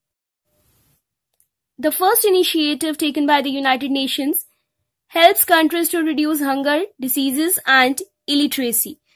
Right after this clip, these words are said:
That means U N O is very successful in its fight against poverty, diseases, and illiteracy. And it had been making lot of efforts to eradicate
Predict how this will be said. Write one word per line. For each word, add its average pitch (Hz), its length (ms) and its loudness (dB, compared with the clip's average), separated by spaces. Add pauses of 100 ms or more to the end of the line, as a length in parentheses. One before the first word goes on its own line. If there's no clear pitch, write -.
(120)
That 240 140 -10
means 302 260 2
U 277 160 -4
N 311 160 0
O 349 140 -2
is 285 240 -4
very 247 280 0
successful 302 640 0
in 370 160 0
its 349 220 -4
fight 269 480 2 (100)
against 262 540 -4
poverty, 247 540 0 (120)
diseases, 262 600 -2
and 254 280 0 (200)
illiteracy. 285 680 -2 (680)
And 247 300 4
it 254 160 -2
had 285 240 4
been 311 340 2
making 285 520 -2 (220)
lot 285 320 0
of 359 200 4
efforts 294 480 0
to 294 280 -2
eradicate 285 720 -2